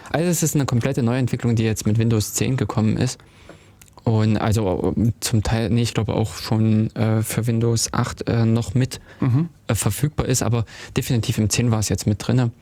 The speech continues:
Speaker 1: Und da ich beruflich halt in der Webentwicklung tätig bin, äh, wir schauen da gerade recht begeistert mit hin,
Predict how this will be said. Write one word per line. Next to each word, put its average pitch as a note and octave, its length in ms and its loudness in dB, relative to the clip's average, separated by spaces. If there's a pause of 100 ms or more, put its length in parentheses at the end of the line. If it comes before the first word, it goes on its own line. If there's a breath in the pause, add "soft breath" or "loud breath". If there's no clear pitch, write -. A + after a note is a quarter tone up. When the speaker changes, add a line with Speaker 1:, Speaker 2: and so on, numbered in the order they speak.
(560 loud breath)
Speaker 1:
Und G#2+ 460 4 (160)
da A#2 420 0
ich A#2+ 220 -2
beruflich A#2+ 440 0
halt G#2+ 140 0
in G#2+ 100 2
der G#2+ 120 0
Webentwicklung A2 840 0
tätig B2 340 -2
bin, A#2 240 -2 (480 loud breath)
äh, A2+ 80 -2
wir G#2+ 1400 2
schauen A2+ 320 0
da A2 80 2
gerade A2 320 -2
recht A2 180 -4
begeistert A2+ 580 -2
mit A2 120 0
hin, B2+ 260 0